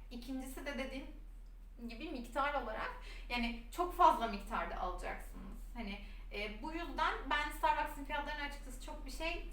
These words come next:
söylemiyorum. Ama şu üzücü mü? Üzücü. Yani hani ben işte Amerika'da çalışırken orada aldığım kahve üç dolar falandı. Hani iki buçuk dolar küçüğü işte üç dolar falan ki şu anda çok değişmedi.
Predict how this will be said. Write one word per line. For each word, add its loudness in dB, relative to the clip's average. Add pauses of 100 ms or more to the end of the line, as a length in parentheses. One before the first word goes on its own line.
söylemiyorum. -2 (800)
Ama -2 (180)
şu -4
üzücü -2
mü? -4 (120)
Üzücü. -2
Yani 4
hani 0
ben 8
işte -4
Amerika'da 0
çalışırken -2 (420)
orada 6
aldığım 8
kahve 2 (640)
üç -6
dolar 6
falandı. -4
Hani -6
iki -6
buçuk -6
dolar 0
küçüğü -8
işte -8
üç -8
dolar 2
falan 2
ki -6
şu -4
anda 0
çok -8
değişmedi. -4